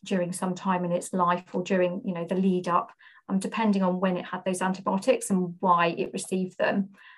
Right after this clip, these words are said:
we would then either exclude the donor or it could come, come on in and,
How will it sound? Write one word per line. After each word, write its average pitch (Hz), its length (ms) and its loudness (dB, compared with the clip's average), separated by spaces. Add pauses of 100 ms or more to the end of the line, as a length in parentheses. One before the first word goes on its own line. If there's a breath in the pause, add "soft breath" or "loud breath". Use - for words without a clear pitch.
(120 loud breath)
we 190 140 2
would 180 160 -2
then 175 180 -2
either 180 260 -4
exclude 190 440 0
the 190 80 -2
donor 180 440 0
or 175 140 4
it - 140 -2
could 196 160 -8
come, - 340 -6
come 196 260 -4
on 175 140 -2
in 175 180 -4
and, 185 280 -8